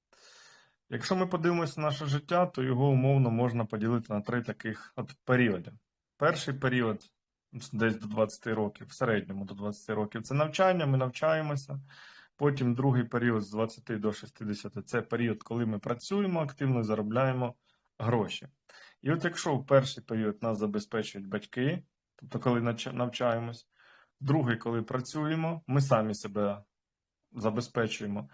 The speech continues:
От питання: хто має нас забезпечувати, коли ми будемо жити на пенсії, тобто після шістдесяти років? Більшість людей продовжує думати, е, і стверджують навіть, що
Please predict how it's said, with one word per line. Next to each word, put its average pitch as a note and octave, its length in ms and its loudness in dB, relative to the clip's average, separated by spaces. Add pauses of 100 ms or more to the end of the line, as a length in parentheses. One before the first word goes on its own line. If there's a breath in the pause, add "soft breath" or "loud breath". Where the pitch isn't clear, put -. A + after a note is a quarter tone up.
(260 loud breath)
От B2 140 -14
питання: A#2+ 480 2
хто A3+ 500 -2
має D3 420 4
нас B2+ 300 2
забезпечувати, C3 760 -4
коли A2 380 -2
ми A#2 180 0
будемо A2 640 -2 (320)
жити A#2 300 -2
на G#2 120 2
пенсії, G2 520 -6 (100)
тобто - 260 -14
після E3 320 -4
шістдесяти A2+ 680 -6
років? G2+ 320 -4 (680 loud breath)
Більшість F3+ 500 0
людей E3 380 4
продовжує B2+ 880 2
думати, C3+ 600 0 (380)
е, G#2+ 140 -4
і A#2 80 0
стверджують A#2+ 760 2
навіть, G#2 340 0
що G#2 560 -4